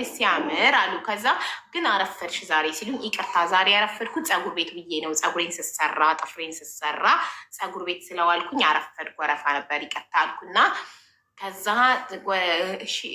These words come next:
ጌጥሽ ያምራል ከሽኢን፣ ቀሚስሽ ያምራል» ሲሉ «እንዴ የምን ሺኢን?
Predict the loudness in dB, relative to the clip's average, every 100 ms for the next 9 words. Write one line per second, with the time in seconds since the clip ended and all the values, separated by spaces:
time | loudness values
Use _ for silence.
0 | -8 -8 -2 -2 0 2 2 2 2 0
1 | -2 -2 -2 -6 -8 -10 -16 -18 _ -10
2 | -8 -6 -6 -4 0 0 2 2 2 6
3 | 6 4 -2 -12 _ -4 2 4 4 2
4 | 2 2